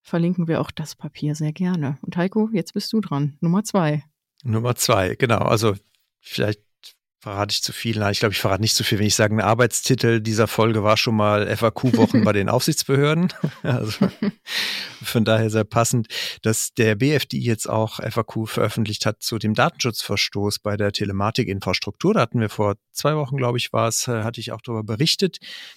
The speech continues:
Speaker 2: dass halt die Konnektoren, die die Karten auslesen, dass, äh, die halt entsprechend durchaus auch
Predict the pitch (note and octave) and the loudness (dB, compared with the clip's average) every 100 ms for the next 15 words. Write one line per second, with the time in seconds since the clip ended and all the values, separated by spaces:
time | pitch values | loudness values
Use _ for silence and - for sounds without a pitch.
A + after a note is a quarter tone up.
0 | _ A2+ A2 A2+ A2 - G#2 - A2+ G2 | _ -2 -2 -2 -4 -6 -12 -8 -4 -4
1 | - - B2 B2+ A#2 G#2+ G#2 F#2+ - G#2+ | -4 -2 2 4 4 2 2 -2 -6 -4
2 | G2+ G2+ - G#2+ G#2+ - G#2 G2+ G2+ - | -4 -6 -4 -2 -2 -2 -6 -6 -8 -8
3 | G2+ G2+ G#2 A2 A#2 - - - - _ | -6 -2 0 2 0 -2 -12 -18 -20 _
4 | - A2 - - - G#2+ G#2 A2+ A2 A#2 | -6 -4 -2 -4 -4 -2 -2 0 0 2
5 | G#2+ G2+ - A2 - G#2+ A2 A2 A2 - | 0 -4 -2 -2 -2 -2 -2 0 -2 -2
6 | G2+ - | -4 -6